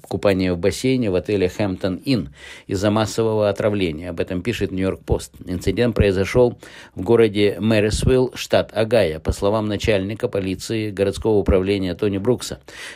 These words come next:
сначала поступило сообщение о двухлетней девочке, которая потеряла сознание в воде. Позже диспетчеры службы экстренной помощи получили ещё несколько звонков. Отдыхающие жаловались на головокружение и жжение в горле.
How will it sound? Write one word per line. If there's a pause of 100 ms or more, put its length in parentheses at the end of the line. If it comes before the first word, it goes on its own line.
сначала
поступило
сообщение
о
двухлетней
девочке,
которая
потеряла
сознание
в
воде. (220)
Позже
диспетчеры
службы
экстренной
помощи
получили (360)
ещё
несколько
звонков.
Отдыхающие
жаловались
на
головокружение
и
жжение
в
горле.